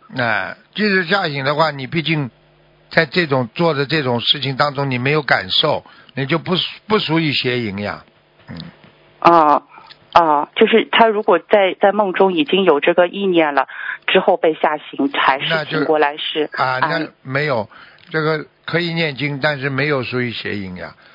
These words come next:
Speaker 1: 有意念不代表你已经做了呀，
Speaker 2: 哦。
Speaker 1: 明白了吗？
Speaker 2: 哦，哦，明白。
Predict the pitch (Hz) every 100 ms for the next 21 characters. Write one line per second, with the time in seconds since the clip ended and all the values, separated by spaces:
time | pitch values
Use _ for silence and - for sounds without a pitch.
0 | - - - 160 180 233 214 196 180 151
1 | 156 170 165 147 135 120 113 104 156 151
2 | 156 120 101 78 71 - _ _ - 104
3 | 107 104 101 92 92 _ _ _ _ _
4 | _ 156 156 143 143 151 139 135 160 _
5 | 151 143 139 135